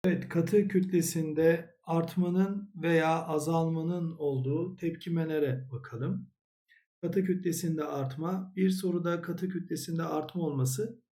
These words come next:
reaktiflerden gaz ya da sıvı fazında bulunan bazı maddelerin üründe katıya dönüştüğünü gösterecek. Bu yorumu yapmamız gerekir.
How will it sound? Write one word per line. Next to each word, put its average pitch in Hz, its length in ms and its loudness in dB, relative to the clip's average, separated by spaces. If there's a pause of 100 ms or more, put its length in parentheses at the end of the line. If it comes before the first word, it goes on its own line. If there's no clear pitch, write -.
(220)
reaktiflerden 175 920 0
gaz 175 300 -4
ya 165 120 -4
da 160 100 -2
sıvı 175 300 -4
fazında 151 480 -2
bulunan 147 400 -4
bazı 156 300 -4
maddelerin 131 760 -2
üründe 165 640 -2
katıya 165 640 -6
dönüştüğünü 131 840 -2
gösterecek. 139 840 -6
Bu 151 260 -6
yorumu 127 320 -2
yapmamız 117 580 -14
gerekir. 117 480 -14